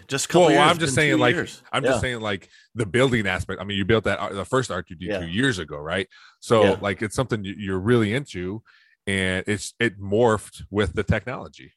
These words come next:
Speaker 2: right? So now it's three D printing.
Speaker 1: It's
Speaker 2: And
Speaker 1: amazing. I mean, I'm not a craftsman by any means. My brother is a skilled furniture maker. Like,
Speaker 2: Mm-hmm.
Speaker 1: he's a craftsman. I'm the opposite one. I'm a,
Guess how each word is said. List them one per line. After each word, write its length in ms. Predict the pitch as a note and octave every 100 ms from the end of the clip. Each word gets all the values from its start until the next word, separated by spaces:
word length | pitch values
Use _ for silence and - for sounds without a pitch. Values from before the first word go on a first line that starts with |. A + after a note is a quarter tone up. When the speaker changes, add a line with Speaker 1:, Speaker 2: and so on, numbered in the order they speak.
| -
Speaker 2:
right? 220 | F2+ G2+
So 100 | -
now 280 | G2 F#2 G#2
it's 180 | G2+ - -
three 200 | G#2+ A2
D 120 | G#2
printing. 500 | G2 A#2+ C3 D#2+ C2+ _ _ _ _ -
Speaker 1:
It's 300 | F#2+ A#2 F2+
Speaker 2:
And 100 | A#2
Speaker 1:
amazing. 320 | A2+ A2 A2+ -
I 100 | A#2
mean, 260 | B2 A#2+ -
I'm 140 | C#3+
not 180 | E3+ F3+
a 40 | D#3+
craftsman 580 | - A#2+ A2 - A2
by 140 | F#2+ F#2+
any 180 | F#2+ F2+
means. 340 | F#2 E2+ E2
My 160 | G2+ G2
brother 360 | G2+ C#3 C3+
is 220 | A#2+ G2+ G2
a 160 | F#2
skilled 800 | G#2+ - - B2 A#2 A2+ A2 G2 - _ _
furniture 580 | - A#2 A2+ A2+ - A#2
maker. 520 | A2+ A2+ A#2+ A#2 A2+ -
Like, 180 | - F2+
Speaker 2:
Mm-hmm. 120 | F2+
Speaker 1:
he's 220 | C3+ C3
a 80 | G#2+
craftsman. 640 | F#2+ G2+ E2+ - - C2 - _ _ _ -
I'm 220 | D3 D#3
the 140 | B2+
opposite 480 | G2+ F2 - - D#2
one. 120 | E2+ D2+
I'm 200 | B2 D3
a, 140 | G#2+